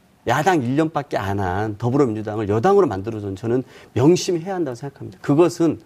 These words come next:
바로 촛불 들고 겨우 내내 국민들이 외쳤던 나라다운 나라, 정의로운 대한민국을 만들라는 그런 뜻이었다고 생각합니다. 그런데 저희 집권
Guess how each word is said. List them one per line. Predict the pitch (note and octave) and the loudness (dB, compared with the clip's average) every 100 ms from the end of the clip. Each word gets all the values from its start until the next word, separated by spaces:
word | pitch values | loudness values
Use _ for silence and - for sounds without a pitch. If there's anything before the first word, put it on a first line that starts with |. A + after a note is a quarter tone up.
| _ - - - - | _ -20 -20 -20 -6
바로 | D#3 F3+ | -2 -2
촛불 | - - D#4 C4+ | -6 -4 2 2
들고 | G#3+ F#3+ F3 | 2 0 0
겨우 | - F3+ A3+ | -2 -10 -8
내내 | G#3 B3 A3+ | -4 0 2
국민들이 | D#3+ D#3 D#3 A2+ | 4 4 4 0
외쳤던 | G#2+ F#3 - A2+ F#2+ A#2+ A2 - - _ - | 0 -2 -4 -4 -2 -4 -6 -12 -20 _ -4
나라다운 | G#2+ C#3 C3+ B2 A2+ | 0 2 0 -2 -4
나라, | F#2 G2+ E3 A#3 - - | -6 -2 -2 -4 -14 -18
정의로운 | - C3 D#3 D#3+ D3 | -2 4 4 4 -2
대한민국을 | A2+ A#2+ C3+ C#3 | -2 -2 -2 -2
만들라는 | B2 A#2 D3+ A#3 G3+ A#2 A2 B2 - - - - | 0 2 4 4 4 2 -6 -8 -12 -20 -20 -10
그런 | - D#3+ G#3 G3 - | 2 4 4 0 -8
뜻이었다고 | A3+ - A#3 E3 | -8 -4 -4 -4
생각합니다. | C3+ D3 - G#2+ F#2+ G#2+ | -6 -8 -10 -10 -10 -10
그런데 | G2+ G#2 G2 | -8 -6 -6
저희 | F#2+ G2+ G#2 G#2+ - - - - | -4 0 0 -2 -10 -14 -14 -18
집권 | - _ - A#2+ A#2 A#2 A#2 A2+ G#2+ | -20 _ -2 0 0 -2 -2 -4 -6